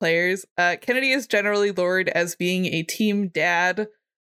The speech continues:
Uh, whether you think of him as a he, him lesbian or just a cis man, those are, like, the two most common interpretations. Um, I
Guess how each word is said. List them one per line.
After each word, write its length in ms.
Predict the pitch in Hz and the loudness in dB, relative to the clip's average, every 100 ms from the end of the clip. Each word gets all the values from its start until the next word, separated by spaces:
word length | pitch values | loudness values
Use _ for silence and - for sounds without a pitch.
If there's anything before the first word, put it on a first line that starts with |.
| - | -4
Uh, 300 | 180 180 165 | 0 2 0
whether 420 | 170 190 214 214 | -2 -2 2 0
you 480 | 220 202 180 180 175 | 0 -4 -2 0 0
think 320 | - 214 226 - | 0 0 0 0
of 180 | 185 | -2
him 340 | - 208 202 196 | 0 0 0 -2
as 340 | - 175 175 175 | -2 0 0 -2
a 100 | 170 | -2
he, 200 | 170 190 | -2 -2
him 220 | 196 185 175 | 0 0 2
lesbian 760 | 190 208 208 196 196 190 190 - | 0 0 -2 0 2 0 -2 -2
or 300 | 175 170 170 | 0 0 0
just 240 | 175 - | -4 -4
a 60 | 175 | -4
cis 320 | - 175 - | -2 -4 -2
man, 500 | 240 226 220 220 226 _ | 0 0 0 -2 -6 _
those 200 | 170 175 | -4 -2
are, 60 | 175 | 0
like, 220 | 165 165 | -2 -2
the 100 | - | -6
two 300 | 165 196 190 170 | -4 -2 -2 -2
most 420 | 165 170 - - | -2 -2 -4 -4
common 280 | 202 165 165 | -4 0 -2
interpretations. 920 | 156 180 - 233 269 277 262 233 - - - - _ _ _ - | -2 -4 -4 -2 -2 0 -2 -2 -14 -14 -18 -18 _ _ _ -8
Um, 540 | 185 185 175 175 180 190 _ _ _ _ - | -2 0 -2 -2 -4 -6 _ _ _ _ -10
I 180 | - 214 | -2 -2